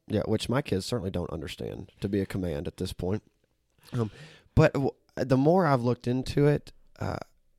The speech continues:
this has become one of my favorite themes in all of Scripture, uh, because the rest that the author in Hebrews here is talking about is the biblical idea of an ultimate rest. It is a rest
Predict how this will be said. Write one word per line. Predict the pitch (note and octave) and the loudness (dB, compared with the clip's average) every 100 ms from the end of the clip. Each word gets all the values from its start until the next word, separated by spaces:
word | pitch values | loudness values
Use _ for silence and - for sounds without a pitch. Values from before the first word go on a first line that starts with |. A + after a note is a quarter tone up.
| _ - | _ -4
this | A#2+ F3 - | 0 0 0
has | F#3 | -4
become | C3 G#2+ - - A2 G#2 G2+ G2 G2+ - - - | -2 -6 -6 -2 0 2 0 -2 -8 -14 -20 -10
one | - | -2
of | A#2+ | 0
my | G#2 | 0
favorite | - G#2+ G2+ - | 0 0 -2 -4
themes | G#2 G2+ F#2+ | -4 -4 -4
in | |
all | E2 C2+ | -6 -8
of | - | -10
Scripture, | - D2+ - - - - _ _ _ _ - | -10 -10 -10 -12 -14 -20 _ _ _ _ -12
uh, | - - _ _ _ - | -12 -12 _ _ _ -2
because | A#2+ - B2 G#2+ | -2 2 2 2
the | A2+ G#2+ | 2 0
rest | G2+ G2+ A#2 D3+ - - - | 0 0 0 0 -4 -12 -10
that | G#2+ - F2 - - | -8 -8 -10 -20 -8
the | F#2+ | -6
author | - A2 - | -4 -4 -4
in | A2+ | -4
Hebrews | G#2+ A#2 A2+ G#2+ | -2 -2 -2 -4
here | - G#2+ | -4 -4
is | G#2 | -4
talking | - F#2 - F2 | -6 -6 -6 -8
about | F2+ F2+ F2 - | -6 -6 -6 -6
is | G2+ | -6
the | G2+ | -6
biblical | F#2 A2+ A#2 B2 - A2 | -6 -2 -2 -2 -2 -2
idea | G#2 G#2 F#2+ - | -2 -4 -4 -6
of | F#2+ | -4
an | G2 E2 _ _ | -4 -6 _ _
ultimate | G#2+ G#2 - G#2+ G2+ G2 _ _ _ _ _ _ - | -2 -2 -2 -4 -4 -4 _ _ _ _ _ _ -8
rest. | G2+ F#2+ - - - - - _ _ _ - | -4 -4 -4 -8 -10 -10 -20 _ _ _ 0
It | A#2 | 2
is | G#2+ | 2
a | F2 G2 | 0 -2
rest | F#2+ G#2+ A2+ B2 - | -2 0 0 -2 -8